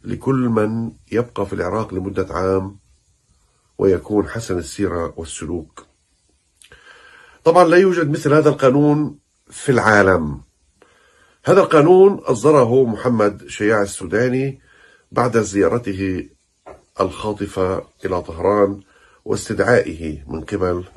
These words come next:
علي خامنئي المرشد العام الإيراني. هناك كتل بشرية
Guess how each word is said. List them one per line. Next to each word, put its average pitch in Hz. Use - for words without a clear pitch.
علي 90
خامنئي 90
المرشد 92
العام 90
الإيراني. 76
هناك 185
كتل 180
بشرية 113